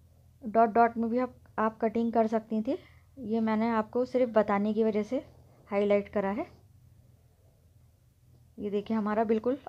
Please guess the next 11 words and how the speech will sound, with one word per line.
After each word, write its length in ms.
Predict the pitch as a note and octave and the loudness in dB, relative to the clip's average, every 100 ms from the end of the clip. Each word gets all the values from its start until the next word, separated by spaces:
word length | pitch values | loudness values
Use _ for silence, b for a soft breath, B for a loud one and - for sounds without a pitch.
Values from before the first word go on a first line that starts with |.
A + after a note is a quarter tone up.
| - | -10
अच्छे 260 | G#3 B3 | -6 -2
तरीके 380 | A#3+ A3 G#3+ G#3+ | 0 2 0 -2
से 200 | A3 B3+ - G3+ | -2 -4 -6 -8
गोल 300 | G#3 A3 A3 | -2 2 4
गला 260 | G#3+ C#4+ - | 4 2 -2
बन 220 | G#3+ A3 | 0 0
चुका 260 | G3+ G3 F#3 | 0 -4 -4
है। 180 | D3 D#3 - _ _ _ _ _ - - - - - - _ _ - b b b | -4 -8 -12 _ _ _ _ _ -20 -20 -20 -20 -20 -20 _ _ -20 b b b
अब 120 | G3+ A3 | -4 0
हम 160 | A3+ | 0
इसकी 320 | A3+ A3+ C#4 | 0 -2 -8